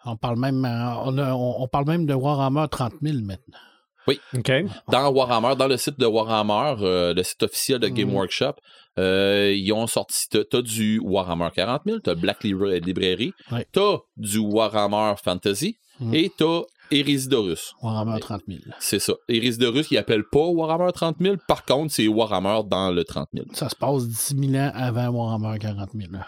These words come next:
Speaker 2: Exactement.
Speaker 3: Mhm.
Speaker 1: Tu sais, dix mille ans pour eux autres, c'est une,
Speaker 3: C'est
Speaker 1: c'est un
Speaker 3: pas
Speaker 1: claquement de
Speaker 3: grand-chose.
Speaker 1: doigts, là.
Speaker 3: OK.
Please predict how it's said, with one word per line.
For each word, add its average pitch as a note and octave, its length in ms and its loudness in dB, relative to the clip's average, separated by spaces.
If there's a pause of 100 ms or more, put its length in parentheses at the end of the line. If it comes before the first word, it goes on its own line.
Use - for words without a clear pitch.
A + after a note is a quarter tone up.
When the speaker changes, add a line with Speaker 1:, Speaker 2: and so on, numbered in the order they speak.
Speaker 2:
Exactement. C3+ 580 2
Speaker 3:
Mhm. E2 100 -8 (120)
Speaker 1:
Tu C3+ 100 -4
sais, C3 60 0
dix A#2 140 -2
mille A#2+ 200 -2
ans C#3 100 -2
pour A#2 180 -6
eux G#2 100 -2
autres, B2+ 240 -4
c'est A#2+ 60 -10
une, G2 120 -6 (600)
Speaker 3:
C'est C3 220 -4
Speaker 1:
c'est A#2 80 -2
un A2+ 40 0
Speaker 3:
pas C3+ 60 0
Speaker 1:
claquement C3+ 320 0
de C3 60 2
Speaker 3:
grand-chose. A#2+ 180 0
Speaker 1:
doigts, D3 160 2
là. D#3 120 -2 (120)
Speaker 3:
OK. A#2+ 200 -2